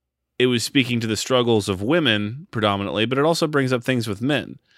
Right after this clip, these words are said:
So I appreciate that. I felt like it started off, I was worried, you know, as a man that, uh, is, isn't heard nearly enough in today's society, that this movie was going to, uh, cast out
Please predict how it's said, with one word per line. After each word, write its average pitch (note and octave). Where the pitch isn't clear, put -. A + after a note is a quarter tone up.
So A2+
I C3+
appreciate C#3
that. F#2+
I G2
felt B2+
like A#2
it G#2
started A#2+
off, A#2
I A2
was G#2+
worried, A#2+
you G2
know, G2
as F#2+
a G2
man A2
that, F#2+
uh, G2
is, G2+
isn't G#2
heard A2
nearly A2
enough F#2
in F#2
today's F#2+
society, F#2
that F2
this -
movie G2
was F#2
going F#2+
to, F2+
uh, F#2
cast A2+
out G2+